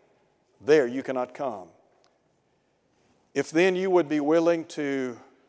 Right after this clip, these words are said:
renounce a life of sin, turn away from it. It's called repentance. And then confess with your mouth what you believe in your heart, that Jesus is the Son of God,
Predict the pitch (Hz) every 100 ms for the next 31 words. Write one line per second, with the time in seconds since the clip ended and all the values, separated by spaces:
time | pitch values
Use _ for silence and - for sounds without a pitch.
0 | _ _ _ _ 127 139 143 151 - 139
1 | 139 135 147 - 143 113 95 - - 160
2 | 143 139 113 117 101 82 - _ _ _
3 | _ _ _ - 123 113 127 123 127 -
4 | - - - - _ _ _ _ _ _
5 | _ _ _ _ _ _ _ _ - 151
6 | 143 165 160 170 - 220 190 117 - -
7 | 139 160 151 156 143 104 95 - _ _
8 | _ _ _ _ - 170 190 147 156 208
9 | 175 139 147 190 127 113 165 208 143 156
10 | 131 127 - 147 120 143 127 92 -